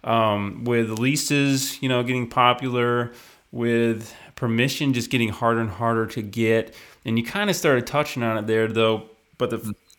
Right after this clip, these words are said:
Speaker 1: what I wanna dig into a little bit more is,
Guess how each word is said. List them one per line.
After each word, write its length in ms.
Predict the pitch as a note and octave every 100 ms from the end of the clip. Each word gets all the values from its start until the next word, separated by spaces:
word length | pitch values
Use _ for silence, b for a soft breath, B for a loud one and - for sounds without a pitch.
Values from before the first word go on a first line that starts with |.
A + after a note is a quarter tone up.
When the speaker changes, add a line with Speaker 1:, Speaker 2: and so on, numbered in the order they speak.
| _ -
Speaker 1:
what 120 | D3
I 40 |
wanna 220 | D3 C#3+
dig 300 | A#2 C3+ C3+
into 360 | C3+ C#3 - C3
a 40 |
little 140 | A#2 A#2
bit 180 | A2+ G#2+
more 320 | C#3+ D#3 A#2+
is, 300 | A2+ G#2+